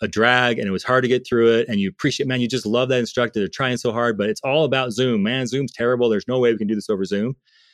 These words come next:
Believe that it's possible, okay? It is possible. The third mindset, the third belief is you just have to learn how to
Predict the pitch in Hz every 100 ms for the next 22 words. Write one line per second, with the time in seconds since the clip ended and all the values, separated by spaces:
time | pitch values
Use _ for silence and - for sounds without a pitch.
0 | _ _ _ _ - 107 104 120 135 127
1 | 110 104 - 101 92 95 87 92 _ _
2 | _ _ _ _ 101 101 120 110 117 -
3 | 101 90 92 101 - _ _ _ _ 123
4 | 117 160 170 127 113 107 110 110 107 139
5 | 117 113 113 110 98 - - _ _ _
6 | - 104 135 135 120 - 101 104 98 95
7 | 95